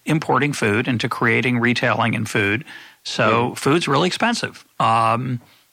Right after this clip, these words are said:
Speaker 1: th-, there are cartels, literally, in some, uh, parts of the food supply that keep the food, the price higher and, and,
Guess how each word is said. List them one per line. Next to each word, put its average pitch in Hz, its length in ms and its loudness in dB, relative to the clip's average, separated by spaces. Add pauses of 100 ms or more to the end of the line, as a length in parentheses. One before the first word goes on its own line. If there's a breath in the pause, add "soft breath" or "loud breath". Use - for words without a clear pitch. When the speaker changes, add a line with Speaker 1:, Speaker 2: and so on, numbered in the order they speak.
(140)
Speaker 1:
th-, - 140 -6
there 117 100 2
are 110 60 2
cartels, 131 720 0
literally, 139 460 0
in 131 80 -2
some, 117 300 0 (280)
uh, 104 280 2
parts 123 360 -2
of 139 40 -6
the 117 60 -6
food 110 200 -2
supply 107 520 0 (600 loud breath)
that - 300 -4
keep - 240 -2
the - 80 -4
food, 135 240 -2 (200)
the - 200 -4
price 113 240 0
higher 117 320 0
and, 143 120 -4
and, 123 300 -4